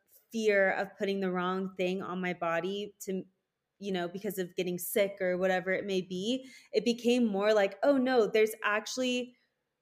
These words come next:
ingredients and formulations that people have created that are meant to heal our skin." And so that was what I found more in my research.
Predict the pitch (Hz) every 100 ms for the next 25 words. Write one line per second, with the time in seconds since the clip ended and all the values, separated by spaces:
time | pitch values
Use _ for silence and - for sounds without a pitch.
0 | _ 233 226 208 226 233 220 202 196 -
1 | 202 214 214 214 196 196 196 196 190 190
2 | 190 190 202 190 - 185 185 180 180 170
3 | 185 180 180 185 185 - 196 190 - 202
4 | 185 175 - - 175 170 - 180 - 214
5 | - _ - 240 233 226 240 220 220 233
6 | 254 262 262 240 233 208 196 185 185 185
7 | 180 180 175 170 170 - 180 175